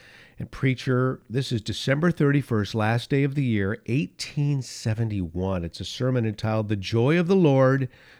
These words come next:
the Strength of His People." And I'll just give you a couple little snippets. He says, "The man who possesses the joy of the Lord finds it his strength in another respect, that it fortifies him against temptation."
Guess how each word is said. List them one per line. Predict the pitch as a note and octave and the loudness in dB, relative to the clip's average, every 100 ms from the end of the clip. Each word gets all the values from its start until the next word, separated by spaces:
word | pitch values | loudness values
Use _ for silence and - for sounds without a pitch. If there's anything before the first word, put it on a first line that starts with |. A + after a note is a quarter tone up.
| _ | _
the | A2 | -6
Strength | - - B2 A#2+ C3 | -6 -2 0 0 -2
of | B2+ | -2
His | B2 | -4
People." | - A2 F2+ E2+ F#2+ | -4 -4 -4 -6 -8
And | G2+ | -6
I'll | G#2 | -6
just | G#2+ A#2+ - | -4 -4 -2
give | B2+ A#2+ | -2 0
you | A#2 | 0
a | A2 | 0
couple | A#2+ A#2+ A#2+ | -4 -4 -4
little | A2+ B2 | -4 -4
snippets. | - G2 - - - - _ _ _ _ _ _ _ - _ | -6 -8 -8 -12 -16 -20 _ _ _ _ _ _ _ -20 _
He | D#3 | 0
says, | C3 D#3 A#2+ | 4 4 4
"The | C3 | 2
man | B2+ D3 F#3+ | 4 6 6
who | F3+ D#3 | 6 6
possesses | C3 A2+ C#3+ D3 D3 - | 4 4 2 4 0 2
the | A#2 | -2
joy | F#2+ A#2+ C#3+ | 0 2 4
of | D#3 | 2
the | B2 | 2
Lord | A#2+ B2 C3 A2 | 2 4 2 0
finds | A#2 A#2 A#2+ A2+ - - | -2 0 0 -2 -6 -6
it | C3+ D#3+ - | 0 0 0
his | - - C#3+ - | -6 0 0 0
strength | - - C#3+ E3+ D3+ - - | -8 0 4 6 4 0 0
in | D#3+ | 4
another | D3+ F#3 B3+ | 6 4 2
respect, | A#3+ - - A2+ F#2 - - - - | 2 0 0 0 0 -10 -20 -20 -4
that | A#2+ A#2 | 0 0
it | B2+ | -2
fortifies | - D3+ F3 F#3 - D3 C#3+ - | 0 2 4 4 2 2 2 0
him | C#3 C#3 D3 - | 0 2 0 -4
against | F#2+ G2 G#2+ A2 A#2 - - - _ - | -8 -4 0 0 0 -4 -18 -20 _ -10
temptation." | - A#2 A2+ - A2 G#2 - C#2 | -4 -2 -2 -2 -2 -2 -4 -8